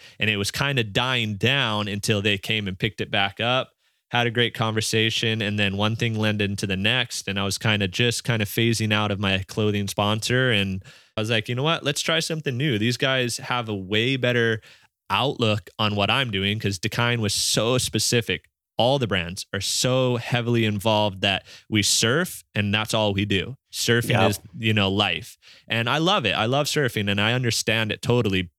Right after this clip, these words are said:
Speaker 1: But Salt Life was literally that, Salt Life. They wanted to paddle. They wanted to fish. They wanted to dive. They wanted to go out on a sailboat. They wanted to surf. They wanted to
Speaker 2: It's so sick.
Speaker 1: be involved with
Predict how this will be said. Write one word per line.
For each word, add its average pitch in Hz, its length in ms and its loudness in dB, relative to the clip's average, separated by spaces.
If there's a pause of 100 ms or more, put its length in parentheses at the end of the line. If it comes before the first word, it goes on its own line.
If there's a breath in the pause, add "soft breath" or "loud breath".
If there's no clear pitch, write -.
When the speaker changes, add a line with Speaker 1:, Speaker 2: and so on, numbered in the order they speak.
Speaker 1:
But 127 280 0 (260 soft breath)
Salt - 380 0
Life 107 340 0 (260)
was 110 240 0
literally 110 360 2
that, 131 420 -4
Salt - 480 0
Life. 120 340 -2
They 110 120 0
wanted 113 400 0
to 127 80 -2
paddle. 135 420 0
They 107 120 -2
wanted 113 320 -4
to 143 100 0
fish. - 480 -2
They 113 100 -4
wanted 113 360 -2
to 120 120 -4
dive. 123 480 0
They 107 80 0
wanted 110 360 -2
to 117 260 0 (420 loud breath)
go 120 160 4
out 131 180 2
on 135 140 -2
a 131 80 -2
sailboat. 139 640 0
They 117 80 -2
wanted 143 320 0
to 127 100 0
surf. 104 460 0
They 117 100 0
wanted 131 360 0
to 120 240 2 (180 loud breath)
Speaker 2:
It's 123 200 2
so 175 360 2
sick. 131 480 2
Speaker 1:
be 151 180 4
involved 123 800 0
with 127 500 0